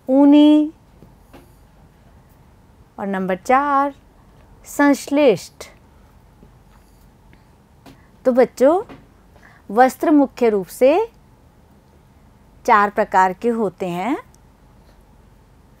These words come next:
अब हम समझेंगे कि वस्त्रों का निर्माण कैसे होता है। वस्त्र का निर्माण,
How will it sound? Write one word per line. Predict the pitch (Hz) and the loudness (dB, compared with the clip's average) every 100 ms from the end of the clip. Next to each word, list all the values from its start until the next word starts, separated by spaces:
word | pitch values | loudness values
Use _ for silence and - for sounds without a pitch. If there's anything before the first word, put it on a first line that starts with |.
| _ _ - | _ _ -2
अब | 247 | -2
हम | 269 349 | 0 -2
समझेंगे | 349 320 254 240 220 214 226 269 330 _ _ _ _ _ _ _ _ _ _ _ _ _ _ | 0 0 0 0 -2 -2 0 -2 -6 _ _ _ _ _ _ _ _ _ _ _ _ _ _
कि | 277 | -4
वस्त्रों | 254 254 - 262 262 | 0 0 0 0 2
का | 262 | 2
निर्माण | 247 226 226 196 190 262 403 _ _ _ _ _ _ _ _ _ _ _ _ _ _ _ _ _ _ - | 0 -2 -2 -2 -2 -4 -6 _ _ _ _ _ _ _ _ _ _ _ _ _ _ _ _ _ _ 0
कैसे | 254 226 277 | 0 2 0
होता | 311 320 - | 0 0 0
है। | 285 285 269 262 _ _ _ _ _ _ _ _ _ _ _ _ _ _ _ _ _ _ _ _ _ _ _ _ | 2 2 -2 -4 _ _ _ _ _ _ _ _ _ _ _ _ _ _ _ _ _ _ _ _ _ _ _ _
वस्त्र | 220 285 302 - 311 | -4 -2 -2 -6 -8
का | - 226 240 339 _ _ - | -4 -2 -2 -4 _ _ -6
निर्माण, | 262 277 269 240 190 175 | 0 2 2 0 -2 -10